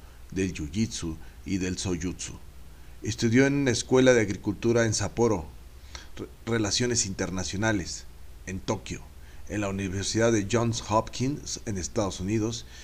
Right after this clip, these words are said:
y en varias universidades alemanas. Con esto te platico que solo los nobles podían tener acceso a este tipo de educación, tanto marcial como académica.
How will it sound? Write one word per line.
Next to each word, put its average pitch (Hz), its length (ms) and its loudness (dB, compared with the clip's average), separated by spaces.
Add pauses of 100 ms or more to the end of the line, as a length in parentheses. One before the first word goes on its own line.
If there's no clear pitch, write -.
(120)
y 98 80 -2
en 107 120 0
varias 123 320 6
universidades 101 760 2
alemanas. 85 640 -4 (400)
Con 98 160 -2
esto 117 180 0
te 92 100 0
platico 82 600 -2 (420)
que 98 80 -2
solo 147 300 6
los 107 180 4
nobles 123 380 6
podían 107 260 2
tener 107 280 2
acceso 104 360 0
a 101 40 2
este 95 200 -2
tipo 98 300 -2
de 90 60 0
educación, 80 480 -4 (600)
tanto 104 300 -2
marcial 113 540 2
como 90 180 -2
académica. 87 640 -4